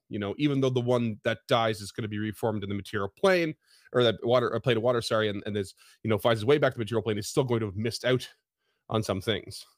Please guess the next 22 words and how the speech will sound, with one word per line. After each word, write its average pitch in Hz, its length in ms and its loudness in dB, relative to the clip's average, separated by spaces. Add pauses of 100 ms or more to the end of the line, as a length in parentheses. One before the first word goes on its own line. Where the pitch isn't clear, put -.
But 95 220 -2
the 95 300 -2
one 104 360 -2
that's 98 240 -4
born 117 380 2
is, 90 200 -10
like, 92 160 -10
still 107 240 -4
active 98 360 -6
there 95 300 -2
and, 92 120 -8 (480)
and, 92 240 -4
like, 92 180 -6
has 104 180 -4
all 95 60 -6
the 92 60 -8
knowledge. 92 180 -8
So 117 80 -2
th-, 113 140 -4
there's 110 200 -6
definitely 139 220 2
gonna 117 60 2